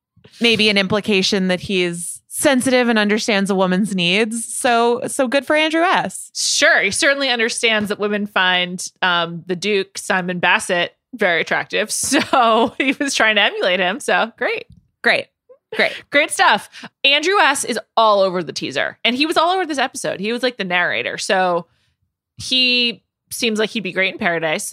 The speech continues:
Speaker 2: He also seems like he's going far 'cause there was so much of him in the teaser.
Speaker 1: Yep.
Speaker 2: But I also think he seems like a wonderful bachelor. Like, just wonderful.
Speaker 1: Yeah.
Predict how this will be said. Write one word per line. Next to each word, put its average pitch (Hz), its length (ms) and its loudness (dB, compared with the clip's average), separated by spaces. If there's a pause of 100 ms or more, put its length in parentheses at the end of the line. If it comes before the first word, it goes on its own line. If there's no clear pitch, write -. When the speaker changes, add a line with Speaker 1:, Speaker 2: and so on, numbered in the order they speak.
Speaker 2:
He 202 160 -6
also 185 220 -2
seems 202 220 -4
like 190 80 -4
he's 196 140 -8
going 165 180 -4
far 143 280 -4
'cause 185 140 -10
there 165 100 -4
was 165 120 -8
so 160 160 -4
much 143 180 -8
of 160 80 -10
him 165 60 -8
in 156 100 -10
the - 60 -16
teaser. 143 460 -8
Speaker 1:
Yep. 202 240 -2
Speaker 2:
But - 160 0 (200)
I 247 100 2
also 277 360 2
think 233 240 -4
he 233 100 -4
seems 190 300 -4
like 165 300 -4 (600)
a 208 60 0
wonderful 170 460 -2
bachelor. - 480 -4 (100)
Like, 190 160 -2
just - 180 -8
wonderful. - 580 -6 (1120)
Speaker 1:
Yeah. 190 360 2